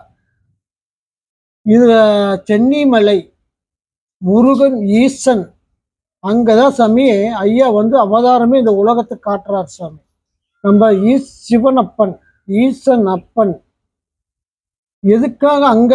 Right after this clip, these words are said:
ஐயா வராரு? எதுக்கு இந்த உலகத்துல அங்க வந்து அவதாரத்தை காட்டுறாங்க? எதுக்காக இதெல்லாம் நடக்குதுன்னா சாமி, அங்கதான் விஷயமே இருக்குது. அப்பனோட சூழ்-,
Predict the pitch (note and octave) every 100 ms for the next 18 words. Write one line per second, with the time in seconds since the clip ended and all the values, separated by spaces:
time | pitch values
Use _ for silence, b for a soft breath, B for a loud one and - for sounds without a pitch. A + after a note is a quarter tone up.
0 | A#3+ A#3 B3+ G#3 G#3 G3+ A#3+ G#3+ A3+ C4+
1 | - C4+ A3+ A#3 C4+ C4 - C4 A3 A3
2 | A3+ B3 A3 A3 B3 A#3+ F#3 A3+ B3+ _
3 | _ _ - A3 C#4 C4+ B3+ A3+ - G#3+
4 | A3+ A3+ G3+ F#3 F#3 G#3+ A#3+ - _ _
5 | _ _ G3+ B3 C#4 D4 C#4 C4 C4 A3
6 | A#3 B3+ A#3 G#3 A3+ A#3 G3+ G#3 G#3 B3
7 | G3+ F#3 A3 _ _ _ _ _ A#3+ A#3+
8 | C4 A3 A3+ A#3+ C#4 A3+ A3+ C4+ C#4 C4
9 | C4+ G#3+ G#3+ - G#3 F#3+ F#3+ _ C#4 C4+
10 | A#3 A3+ - A#3+ C4+ C#4